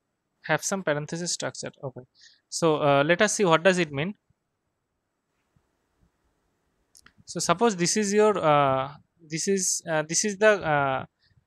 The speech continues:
D F S algorithm, uh, uh, which we have executed, right? So what we are doing,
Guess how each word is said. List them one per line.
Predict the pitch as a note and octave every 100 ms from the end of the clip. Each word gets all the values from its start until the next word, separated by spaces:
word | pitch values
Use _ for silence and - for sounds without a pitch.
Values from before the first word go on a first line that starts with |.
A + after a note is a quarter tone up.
| _
D | D#3 F3+
F | F3+
S | G#3 G3
algorithm, | E3+ D#3 E3 D#3 D3+ G3+
uh, | D#3+
uh, | D3+ C#3+ C#3+ - C#3+ - D#3
which | C#3+ E3+ F3+
we | F3+
have | E3+
executed, | D3 D3 D#3 D3 B2+ B2
right? | D#3 - _ _ _ _ _ _ _ _
So | - - F3 E3+ - - -
what | D3 G3 A#3+
we | A#3+ A#3+
are | A3
doing, | G3+ D#3 F3 A#3